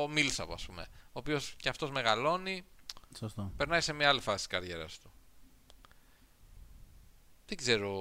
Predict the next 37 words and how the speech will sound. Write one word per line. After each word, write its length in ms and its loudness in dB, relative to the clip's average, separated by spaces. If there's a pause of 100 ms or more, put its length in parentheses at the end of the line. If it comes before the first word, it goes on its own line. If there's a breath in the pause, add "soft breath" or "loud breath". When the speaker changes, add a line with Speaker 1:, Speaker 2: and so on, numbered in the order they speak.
(260)
Speaker 1:
ε, 180 -6 (520)
πιστεύω 320 -6
θα 80 -4
είναι 100 -6
πάρα, 400 4 (200)
πάρα 240 10
πολύ 160 0
καλή 180 2
και 120 -6 (100)
Speaker 2:
Είναι 160 2
Speaker 1:
φέτος. 180 0
Speaker 2:
πάρα 160 6
πολύ 160 0
καλή. 340 -4
Δηλαδή, 200 -4
το 120 -2
μόνο 280 -2
μας 180 -4
ερώτημα 760 -2 (280)
και 160 -10 (220)
από 200 -18
πέρσι, 580 -4
και 120 -12 (380)
πράγματι, 760 0
δηλαδή, 220 -6
γίνονται 280 -4
κινησούλες 500 -4
ώστε 160 -10
να, 100 -4
ξέρεις, 200 -6
να 100 -6 (840)
πάνε 220 0
και 120 -10
ακόμα 240 -8
παραπάνω, 600 -4 (500 soft breath)
είναι 180 -8
ότι 640 -8